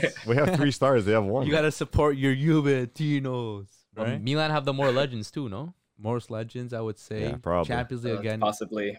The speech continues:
Speaker 1: possibly.
Speaker 3: is the biggest trophy for, uh, club football.
Speaker 4: Yeah.
Speaker 3: So
Speaker 4: Some would say, right?
Speaker 3: I don't know. It's crazy. Um, best gaffer.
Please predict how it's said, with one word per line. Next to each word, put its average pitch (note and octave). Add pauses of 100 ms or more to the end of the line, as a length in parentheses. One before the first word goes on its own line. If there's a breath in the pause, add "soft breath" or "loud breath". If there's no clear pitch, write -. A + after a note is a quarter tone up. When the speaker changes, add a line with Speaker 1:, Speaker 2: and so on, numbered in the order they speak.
Speaker 1:
possibly. -
Speaker 3:
is A2
the A#2
biggest A2+
trophy A2+
for, G2 (540)
uh, F2+ (100)
club A2
football. B2+ (180)
Speaker 4:
Yeah. E2+ (200)
Speaker 3:
So F#2+
Speaker 4:
Some F#2
would F2+
say, G2
right? G2 (560)
Speaker 3:
I F2
don't F2
know. E2+ (240)
It's -
crazy. F#2 (380 soft breath)
Um, G#2+
best C3
gaffer. G#2